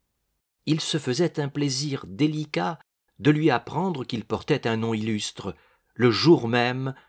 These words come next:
où elle consentirait à lui donner sa main. Mais il fut tout à coup rappelé à Tunis.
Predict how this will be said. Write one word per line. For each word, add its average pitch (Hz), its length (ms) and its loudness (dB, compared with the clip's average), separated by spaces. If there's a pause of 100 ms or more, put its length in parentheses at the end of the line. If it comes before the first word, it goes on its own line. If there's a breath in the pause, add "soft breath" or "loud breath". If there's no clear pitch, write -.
(140 soft breath)
où 120 100 6
elle 117 160 6
consentirait 113 840 0 (160)
à 113 100 2
lui 110 160 -2
donner 101 280 2
sa 85 180 -4
main. 73 220 -8 (1040)
Mais 120 320 0
il 131 160 -2
fut - 200 -6
tout 113 180 -8
à 113 80 2
coup 110 260 -2
rappelé 110 400 -2
à 104 80 -2
Tunis. 90 680 -6